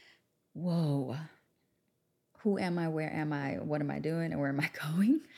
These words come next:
type of thing. And I, I, I say that, and again, I wish that I could articulate what that breaks down to, but I think for every person, it's going to be different.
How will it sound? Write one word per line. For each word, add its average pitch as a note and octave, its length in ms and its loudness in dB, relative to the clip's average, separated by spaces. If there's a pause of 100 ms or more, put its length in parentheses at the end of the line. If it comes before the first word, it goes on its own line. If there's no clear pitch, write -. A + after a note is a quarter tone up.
(140)
type D#4+ 300 -4
of E4+ 160 -4
thing. F4 320 -8 (800)
And A#3 180 0
I, A3 200 -4
I, - 200 -2 (840)
I A3 120 0
say G3+ 400 -2
that, A#3 420 -6 (1200)
and G3 100 2
again, G3 440 0
I F#3 80 0
wish F#3 400 0
that G3 160 -2
I F3+ 60 -2
could F#3 180 -8
articulate E3 720 -8 (120)
what E3 320 -6
that D#3+ 200 -10
breaks - 280 -8
down D3+ 340 -4
to, F3+ 200 -4
but D#3+ 160 -6
I D#3+ 60 -6
think F3+ 200 -8
for - 220 -10
every D#3 340 -8
person, E3 560 -8
it's - 220 -10
going C#3+ 340 -8
to - 140 -10
be E3 180 -12
different. - 540 -12